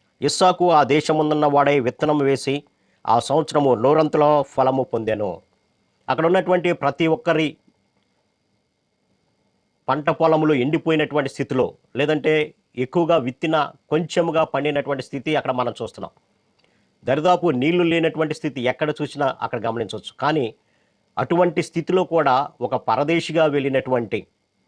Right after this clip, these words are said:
ఇస్సాకు పంట వేసి నూరంతల ప్రతిఫలాన్ని పొందాడు. ఎందుకు అని గనక ఆలోచన చేస్తే, అతడు అనుదినము కూడా దేవునితో సహవాసం చేసేటువంటి వాడిగా, ఉదయకాలమున సాయంకాలమున తన యొక్క పొలానికి వెళ్ళి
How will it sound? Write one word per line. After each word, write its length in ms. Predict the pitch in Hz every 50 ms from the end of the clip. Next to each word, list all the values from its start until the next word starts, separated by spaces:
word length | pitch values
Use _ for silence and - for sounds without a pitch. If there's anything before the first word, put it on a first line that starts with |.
| _ _ _ _ _ _ _ _ _ _ _ _ _ _ -
ఇస్సాకు 580 | 113 - - - 170 165 165 160 139 135 156 - - _ -
పంట 220 | - 123 143 131 165
వేసి 440 | 156 151 147 139 - 131 131 135 - _ _ _ _ - -
నూరంతల 400 | 107 131 143 143 135 120 - 135
ప్రతిఫలాన్ని 540 | - 123 123 - - - 123 117 117 113
పొందాడు. 360 | - - 113 104 98 92 78 82
ఎందుకు 560 | 95 104 127 156 180 170 - 175 170 151 135 _ _ -
అని 120 | 120 135
గనక 200 | 131 131 127 -
ఆలోచన 400 | 135 120 131 135 131 - 120 117 113 -
చేస్తే, 280 | 117 107 - 147 151 156 _ _ _ _ _ _ _ - -
అతడు 500 | 170 165 185 165 147 131 123 143 160 - _ _ -
అనుదినము 500 | - 117 139 175 156 180 175 175 170 170
కూడా 300 | 165 - 151 147 151 151
దేవునితో 500 | 151 120 101 131 143 151 151 147 151 143
సహవాసం 680 | 127 - - 110 98 131 127 135 147 139 - 156 143 131 - 139
చేసేటువంటి 420 | 127 - 139 117 127 123 120 127
వాడిగా, 300 | 123 117 120 117 131 139 _ _ _ _ _ _ _ _ _ _ _ _ _ _
ఉదయకాలమున 680 | - 92 131 147 170 165 - 165 160 160 156 160 160 160
సాయంకాలమున 720 | 156 - - - 151 151 139 - - - 147 147 151 143
తన 220 | 135 - 135 135
యొక్క 220 | 135 127 131 - 123
పొలానికి 540 | 113 - 107 104 117 131 143 151 143 135 131
వెళ్ళి 380 | 120 123 127 135 143 139 120